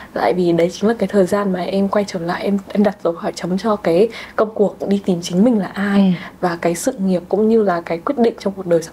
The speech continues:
Speaker 1: tới của em là định đi về hướng nào. Vì mình
Speaker 2: Ừ.
Speaker 1: bị cầu toàn quá và lại còn cảm xúc nữa.
Speaker 2: Ừ.
Speaker 1: Thế nên là không cái gì ra đâu cả. Cho đến
Speaker 2: Ừ.
Speaker 1: bây giờ nó phát triển hơn, thay đổi lại những cái đấy rồi.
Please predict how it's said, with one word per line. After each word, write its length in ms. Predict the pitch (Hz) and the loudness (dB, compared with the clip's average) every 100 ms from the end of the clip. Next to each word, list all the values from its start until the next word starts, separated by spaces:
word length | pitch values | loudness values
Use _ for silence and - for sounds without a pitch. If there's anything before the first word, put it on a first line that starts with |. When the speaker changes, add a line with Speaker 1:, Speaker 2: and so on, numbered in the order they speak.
| - | 0
Speaker 1:
tới 120 | 170 | 0
của 120 | 170 | 2
em 220 | - 196 | 0 0
là 100 | 180 | 0
định 140 | 170 196 | -2 -2
đi 300 | 190 202 196 196 | 0 2 2 2
về 140 | 170 | 0
hướng 160 | 170 180 | 0 -2
nào. 200 | 226 190 - - | -2 -2 -8 -6
Vì 120 | 196 190 | 0 4
mình 140 | 185 | 4
Speaker 2:
Ừ. 40 | 180 | 2
Speaker 1:
bị 60 | 170 | 2
cầu 180 | 190 180 | 0 0
toàn 220 | 190 185 180 | -2 -4 -4
quá 280 | 185 170 247 | -4 -2 -2
và 80 | 247 | -2
lại 80 | - | -2
còn 200 | 180 170 170 | -4 -4 -4
cảm 140 | 196 185 | -6 -6
xúc 260 | - 277 247 | -4 -4 -2
nữa. 240 | - - - - 226 | -2 -2 -4 -4 4
Speaker 2:
Ừ. 60 | |
Speaker 1:
Thế 100 | 196 185 | 6 6
nên 120 | 208 | 2
là 60 | |
không 180 | 190 226 | -2 -4
cái 160 | 214 196 | -2 -4
gì 140 | 214 196 | -4 -4
ra 140 | 196 190 | -4 -4
đâu 120 | 214 214 | -4 -4
cả. 180 | 190 - - - - | -6 -12 -14 -20 -6
Cho 120 | 208 | 2
đến 100 | 202 | 4
Speaker 2:
Ừ. 80 | 185 | 4
Speaker 1:
bây 100 | 185 | 4
giờ 120 | 190 | 0
nó 60 | 185 - | -2 -6
phát 100 | 254 | -6
triển 180 | - 233 - | -2 -2 -2
hơn, 180 | 214 214 - - - - | -2 -2 -10 -20 -18 0
thay 120 | 202 | 2
đổi 120 | 196 196 | 2 0
lại 160 | 185 180 | -6 -10
những 100 | 170 170 | -10 -10
cái 80 | 208 180 | -10 -8
đấy 100 | 185 | -6
rồi. 140 | 214 | -8